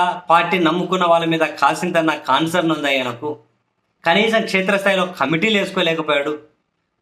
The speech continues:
పార్టీకి సంబంధించిన కమిటీలు ఎక్కడైనా ఉన్నాయా? ఎవరూ కూడా ఈయనను చూసి మోసపోకండి. ఎక్స్పీరియన్స్‌తో చెబుతూ ఉన్నా, ఇంత దారుణమైన లీడర్‌షిప్ ఎక్కడా ఉండదు. పార్టీ ఎవరి కోసం పెట్టాడో, ఎందుకోసం పెట్టాడో తెలియదు. చంద్రబాబు కోసం ఏమైనా పెట్టాడేమో.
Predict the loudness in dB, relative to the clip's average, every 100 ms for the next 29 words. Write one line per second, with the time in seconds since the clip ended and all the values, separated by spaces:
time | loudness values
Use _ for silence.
0 | 2 2 2 0 0 0 0 -2 -4 -2
1 | 0 2 2 0 0 0 0 0 0 0
2 | 0 -2 -6 _ _ _ _ _ _ _
3 | _ _ _ _ _ _ _ _ -2 2
4 | 4 4 2 2 2 2 0 -2 -4 -2
5 | -4 -2 0 -2 -2 -2 -2 -4 -14 _
6 | _ _ _ _ -8 -8 -2 0 2 0
7 | -2 -2 -4 -2 -2 -2 -4 -6 -10 _
8 | _ _ _ _ -2 0 2 0 2 2
9 | 2 2 2 2 0 0 -2 -4 -6 -4
10 | -6 -2 0 2 2 0 -2 -4 -8 _
11 | _ _ _ _ _ _ 2 4 4 2
12 | 2 2 0 0 0 0 0 0 0 0
13 | 0 -2 0 -2 0 0 0 -2 -2 -2
14 | -4 0 0 2 0 -2 -4 -4 -4 -2
15 | -2 -2 -4 -8